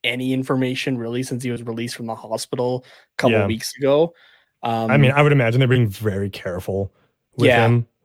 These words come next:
Speaker 1: At, at the time of this pre-recorded part, at least, uh, he's still out, along with, uh,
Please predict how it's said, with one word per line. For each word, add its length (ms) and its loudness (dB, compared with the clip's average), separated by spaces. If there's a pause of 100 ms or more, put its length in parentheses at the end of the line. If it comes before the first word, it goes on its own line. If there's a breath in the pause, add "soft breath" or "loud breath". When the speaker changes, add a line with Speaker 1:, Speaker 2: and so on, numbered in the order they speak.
(200)
Speaker 1:
At, 240 2
at 80 4
the 80 4
time 260 4
of 340 -6
this 260 4
pre-recorded 880 2
part, 240 -4
at 120 -12
least, 360 -12 (260 soft breath)
uh, 440 0 (240)
he's 200 -2
still 420 4
out, 520 -4
along 360 0
with, 320 -2
uh, 380 -4